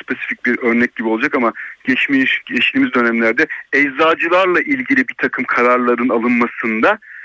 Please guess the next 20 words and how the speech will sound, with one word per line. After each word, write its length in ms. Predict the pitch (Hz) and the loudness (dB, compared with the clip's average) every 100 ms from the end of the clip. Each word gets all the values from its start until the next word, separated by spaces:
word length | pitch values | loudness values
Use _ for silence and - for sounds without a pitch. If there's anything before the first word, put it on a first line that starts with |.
| - - | -10 -2
A 160 | 143 | 0
K 200 | 143 - | 0 -4
P 200 | 156 175 | -2 -2
ve 140 | 151 131 | 0 -2
C 200 | - 123 | -2 0
H 80 | 131 | 0
P'nin 320 | - 160 180 | -2 -4 0
ve 80 | 143 | 0
M 280 | 135 131 131 | 0 2 0
H 40 | |
P'nin 320 | - 143 165 - | 0 -2 -2 -4
eczacılarının 880 | 127 117 123 117 113 113 120 180 190 - - - | -4 -2 0 0 -2 -2 0 0 -2 -8 -14 -6
ortak 640 | 131 135 - 185 180 - - - - _ _ | 0 0 0 0 0 -4 -10 -20 -20 _ _
hareket 420 | - 131 139 - | -4 -2 -2 -4
ettiğini 460 | 123 - - 196 214 _ - | -6 -6 -4 -4 -4 _ -2
gördük. 500 | 185 165 - - - - - _ 147 | 2 2 -2 -12 -16 -18 -20 _ -2
Ya 140 | 156 | 0
da 40 | |
örneğin 420 | 170 170 170 156 151 | 2 2 2 2 2
bazen 420 | 165 160 165 | 2 2 0